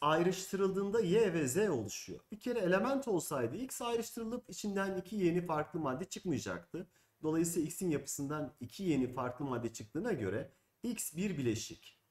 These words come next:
Yani X'i ayrıştırıyorum. Y ve Z elde ediyorum. Peki X'in ne olduğunu biliyorum. Bileşik. Peki Y ve Z için net bir şey söyleyemiyorum.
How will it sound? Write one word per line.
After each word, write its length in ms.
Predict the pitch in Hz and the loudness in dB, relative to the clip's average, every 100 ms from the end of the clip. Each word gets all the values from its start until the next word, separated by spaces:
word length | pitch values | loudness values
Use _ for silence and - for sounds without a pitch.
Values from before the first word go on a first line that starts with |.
| _ - | _ 0
Yani 460 | 151 107 95 151 | 2 2 0 -2
X'i 260 | 156 - 147 | -4 0 2
ayrıştırıyorum. 1040 | 120 117 110 - 131 220 147 110 120 180 - _ _ _ - | 4 2 0 -4 0 2 4 4 2 -2 -12 _ _ _ -2
Y 320 | 170 190 175 | 2 4 4
ve 100 | 202 | 4
Z 100 | 156 | 4
elde 360 | 160 123 101 | 4 4 2
ediyorum. 360 | 92 82 - - _ _ _ _ _ | -2 -6 -12 -14 _ _ _ _ _
Peki 260 | 180 175 - | 0 0 -4
X'in 380 | 175 - 214 | -4 0 2
ne 40 | 214 | 4
olduğunu 380 | 214 185 160 127 | 6 4 4 2
biliyorum. 520 | 120 117 190 262 254 | 2 2 2 0 2
Bileşik. 680 | 247 123 - - - - _ _ _ _ _ _ _ _ _ _ _ _ | 4 4 0 -8 -18 -20 _ _ _ _ _ _ _ _ _ _ _ _
Peki 220 | - 165 147 | -4 -4 -4
Y 280 | 226 240 | 4 6
ve 100 | 214 | 6
Z 80 | 202 | 4
için 340 | 240 202 - 226 | 2 0 0 0
net 180 | 220 | 0
bir 40 | - | -2
şey 140 | 240 | -6
söyleyemiyorum. 760 | 226 202 190 196 139 104 110 220 | -2 0 4 4 6 4 2 -2